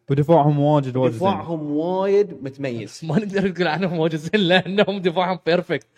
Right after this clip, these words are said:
Speaker 2: بالضبط.
Speaker 3: ثلاث مباريات خلوا ال-، الكابز ما يروحون فوق المائة نقطة.
Speaker 2: و-، وأنا أشوف الخلل في الكابس مثل ما قلت أنت،
Speaker 3: مم.
Speaker 2: إن ميتشل رغم إنه هو، هو النجم الأول في الفريق، ما، ما عندنا شك في الموضوع.
Speaker 3: مم.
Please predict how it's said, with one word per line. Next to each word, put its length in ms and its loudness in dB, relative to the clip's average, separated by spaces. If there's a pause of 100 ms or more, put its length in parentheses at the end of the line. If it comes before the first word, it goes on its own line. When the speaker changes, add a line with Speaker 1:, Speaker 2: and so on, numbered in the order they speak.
Speaker 2:
بالضبط. 260 0
Speaker 3:
ثلاث 240 6
مباريات 560 -2
خلوا 400 0
ال-، 200 -2
الكابز 540 -2
ما 100 -2
يروحون 340 0
فوق 160 0
المائة 300 0
نقطة. 380 -2
Speaker 2:
و-، 320 -12
وأنا 140 2
أشوف 160 -6
الخلل 300 -2
في 80 -6
الكابس 480 -10
مثل 140 -10
ما 120 -6
قلت 200 -6
أنت، 280 -8 (380)
Speaker 3:
مم. 160 -12
Speaker 2:
إن 260 -8 (220)
ميتشل 540 -8 (680)
رغم 220 0
إنه 160 -2
هو، 360 -6 (580)
هو 120 -2
النجم 220 -4
الأول 280 0
في 60 -6
الفريق، 280 -6
ما، 160 -10
ما 80 -10
عندنا 180 -2
شك 160 -10
في 120 -10
الموضوع. 320 -6
Speaker 3:
مم. 60 -20